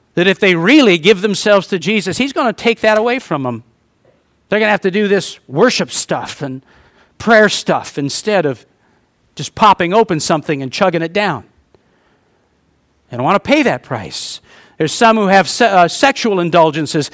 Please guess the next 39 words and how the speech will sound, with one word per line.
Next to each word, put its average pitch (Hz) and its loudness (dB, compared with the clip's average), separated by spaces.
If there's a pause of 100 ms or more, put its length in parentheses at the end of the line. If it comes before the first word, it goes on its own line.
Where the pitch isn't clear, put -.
It's - -2
the 226 6
highlight 196 4
of 262 2
their 277 -2
day 359 4
and 233 0
their 214 0
life, 320 2
for 196 -2
heaven's 226 0
sakes. 311 0 (1040)
They 151 -4
don't 240 -4
wanna 349 -2
give 127 -4
that 123 -4
up. 165 -6 (3000)
There 185 4
are 208 6
those 247 4
who 220 2
are 214 2
sure 320 0
that 196 0
if 180 0
they 185 0
really 302 2
come 269 2
to 240 -4
Jesus 214 -2
and 185 -8
say, 196 0
"Yes, 226 4 (240)
I 233 8
become 196 -2
one 285 4
with 226 -2
you. 165 -4